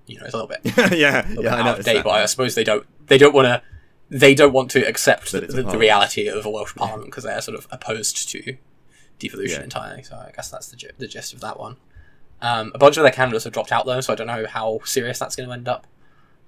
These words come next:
Speaker 1: Um, I don't know if there's any polling. Um,
Speaker 2: On the issue of whether to abolish the Welsh Assembly.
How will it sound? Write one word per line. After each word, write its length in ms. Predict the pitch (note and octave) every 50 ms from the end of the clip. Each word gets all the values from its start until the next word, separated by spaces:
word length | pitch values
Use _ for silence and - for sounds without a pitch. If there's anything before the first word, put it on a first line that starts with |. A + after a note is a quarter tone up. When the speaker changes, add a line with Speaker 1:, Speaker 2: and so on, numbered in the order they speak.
| _ _ _ -
Speaker 1:
Um, 560 | A#2+ A#2+ A2+ A2+ G#2+ A2+ A#2 A#2 A2 A2+ B2 _ - - - - - _ - - - -
I 40 | - - - -
don't 80 | A#2+ A2+
know 60 | A2
if 80 | A2+
there's 140 | - G#2+ -
any 120 | A2+ G#2+ A2
polling. 640 | - - - B2 A#2 A#2 A#2 A2+ A2+ A2 G#2+ - _ _ - - _ _ _ _ _ -
Um, 680 | A2 A2 G#2+ G#2+ G#2+ A2 A2 A2 G#2+ G#2+ G#2+ G2+ B2 _ _ _ - - - - _ _ - - - - - - - _ _ -
Speaker 2:
On 120 | G2 F#2+
the 80 | F#2 F#2
issue 240 | F2+ - - F#2+ F2+
of 180 | F2 F2 -
whether 200 | G2 F#2+ F2 E2+
to 260 | D#2+ - F#2 F2 E2 -
abolish 260 | D#2+ - E2+ D#2+ -
the 80 | -
Welsh 140 | E2+ D#2+ D#2
Assembly. 340 | - - - - - C#2+ -